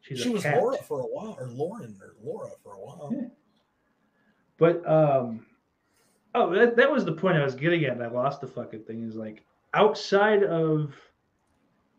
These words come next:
Speaker 1: Friday the thirteenth, even, like, the easiest, like, the, the biggest hit rate, like, you know, your highest chance of success is Friday the thirteenth.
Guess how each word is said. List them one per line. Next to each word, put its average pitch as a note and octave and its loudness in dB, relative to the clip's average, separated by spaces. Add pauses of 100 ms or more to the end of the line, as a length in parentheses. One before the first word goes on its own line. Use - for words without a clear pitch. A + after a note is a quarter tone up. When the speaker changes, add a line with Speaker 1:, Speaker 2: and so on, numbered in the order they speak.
(1160)
Speaker 1:
Friday E3+ 4
the D3+ 2
thirteenth, D#3+ 0
even, A#2+ -4
like, A2+ -8
the B2+ -10
easiest, F3+ 2
like, C#3 -2
the, C3 -6 (100)
the A#2 -8
biggest G#3 8
hit E3 2
rate, G#2+ -8 (200)
like, G#2+ -20 (440)
you A2+ -14
know, A2 -14
your B2 -6
highest D3+ 4
chance D3+ 0
of A#2+ -8
success - 0
is D#3+ 4
Friday C3 0
the G2+ -12
thirteenth. A2+ -8